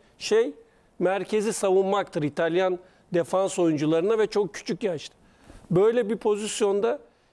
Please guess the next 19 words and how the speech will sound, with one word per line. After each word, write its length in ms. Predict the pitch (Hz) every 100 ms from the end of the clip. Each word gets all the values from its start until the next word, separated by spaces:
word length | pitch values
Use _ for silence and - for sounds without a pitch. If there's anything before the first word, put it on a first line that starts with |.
| _
kesinlikle 640 | 185 - 214 226 226 208
rakibine 460 | 190 175 202 190 202
çıkmaz. 560 | - - 180 127 - - _ _
Son 340 | - 220 233 233
ana 180 | 220
kadar 320 | 214 196 226 208
zorlar. 460 | 170 196 190 156 - - - - - 202
En 240 | 220 269
son 280 | 262 226 202
şut 260 | - 240
atacağı 480 | 220 214 208 208 202
zaman 400 | 180 202 240 285 - - _
o 100 | 226
zaman 300 | 190 214 214
tercihini 540 | - 185 180 156 180 170
yapar. 340 | 135 - 135 - _ _ _ _ _
İşte 400 | - - 208 196 - _ _ _
Bonucci'yi 800 | 190 165 190 208 - 196 196 175 - - 311 156
diğer, 320 | 180 190 180